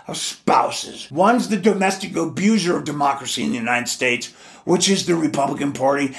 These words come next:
and one is in the enabler of thus abuse of the democracy in the United States, and that's the Democratic Party. One of the reasons why we are here today is, is because good-hearted people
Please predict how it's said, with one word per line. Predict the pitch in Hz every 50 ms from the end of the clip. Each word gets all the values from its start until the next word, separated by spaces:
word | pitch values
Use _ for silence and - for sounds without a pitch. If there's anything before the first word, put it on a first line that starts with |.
| - - -
and | 170 165 160 170
one | 180 185 196 208
is | 202 185 175 - 170
in | 160 156 147
the | 147 147 143 135 123
enabler | 127 135 139 147 175 208 220 220 180 175 151 151 143 123 - - - - -
of | - 151 143
thus | 147 151 151 151 -
abuse | 143 135 127 147 143 139 135 143
of | 135
the | 131 139
democracy | 135 135 135 131 127 127 123 - 135 123 135 143 147
in | 135
the | 127
United | 120 120 117 117 131 127
States, | - - 147 139 135 - - - - -
and | - 160 147
that's | 151 156 156 156
the | - 156
Democratic | 143 131 143 160 151 151 110 - - 127 117 117 113 110 -
Party. | - 113 104 98 - - - - - _ _ _ _ - - - -
One | - 165 208 240 254
of | 240
the | 196 196
reasons | 170 170 170 185 196 190 180 165 156
why | 156 156 165 175
we | 170 175 196 185 180
are | 165 123
here | 139 127 151 196 214 208
today | - - - 160 151 127 120 139 151 165 185 208 233 226 220 - - - -
is, | - 220 202 196 170
is | 180 170 160 147
because | 131 131 175 175 - - 170 170 202 175 151 135
good-hearted | 131 135 - 190 190 208 202 - 135 151 160 165 185 202 - -
people | - - - 175 175 196 220 277 311 269 226 - - _